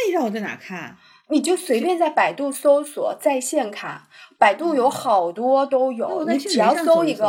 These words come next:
Speaker 1: 吧。
Speaker 2: 你就直接在百度搜，百度就直接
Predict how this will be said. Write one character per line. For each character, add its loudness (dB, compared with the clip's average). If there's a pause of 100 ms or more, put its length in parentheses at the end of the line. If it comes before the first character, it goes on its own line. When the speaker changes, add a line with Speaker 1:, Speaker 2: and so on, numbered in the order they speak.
Speaker 1:
吧。 -12 (580)
Speaker 2:
你 -2
就 2
直 -4
接 2
在 2
百 4
度 -4
搜， 2 (160)
百 4
度 -2
就 0
直 -8
接 0